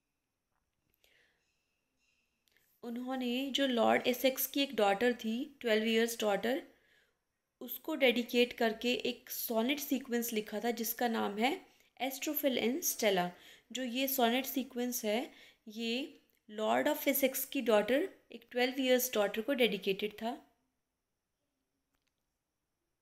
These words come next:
उन्होंने एक बहुत ही ज़्यादा bold letter लिखा था queen को, क्योंकि queen marriage करने जा रही थी Duke of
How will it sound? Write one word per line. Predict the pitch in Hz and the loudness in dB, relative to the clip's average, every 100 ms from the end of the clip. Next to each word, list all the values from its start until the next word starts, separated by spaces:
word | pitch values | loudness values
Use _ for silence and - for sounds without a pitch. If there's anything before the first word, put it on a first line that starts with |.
| _ _ _ _ _ _ _ _ _ _ _ _ _ _ _ _ _ _ | _ _ _ _ _ _ _ _ _ _ _ _ _ _ _ _ _ _
उन्होंने | 254 240 269 311 294 269 277 | -10 -6 -4 -2 -2 -4 -4
एक | 269 220 | -8 -8
बहुत | 190 196 269 285 | -10 -8 -8 -4
ही | 277 | -2
ज़्यादा | 254 240 214 180 | 0 0 -2 0
bold | 196 240 233 | 2 2 2
letter | 220 214 254 | 0 0 0
लिखा | 262 247 226 214 | 0 -2 -2 -2
था | 240 | 0
queen | 247 - 226 254 294 | -2 -4 -6 -2 -2
को, | 285 208 196 277 - _ _ _ _ | 0 0 0 0 -10 _ _ _ _
क्योंकि | 269 302 | -12 -10
queen | - 269 285 269 | -4 -2 0 2
marriage | 233 208 254 277 | 2 4 4 2
करने | - 254 262 | 2 2 2
जा | 240 226 | 4 4
रही | 226 220 | 6 2
थी | 220 233 226 | 0 -4 -4
Duke | 220 220 220 233 | -4 -4 -4 -4
of | 226 233 | -2 -4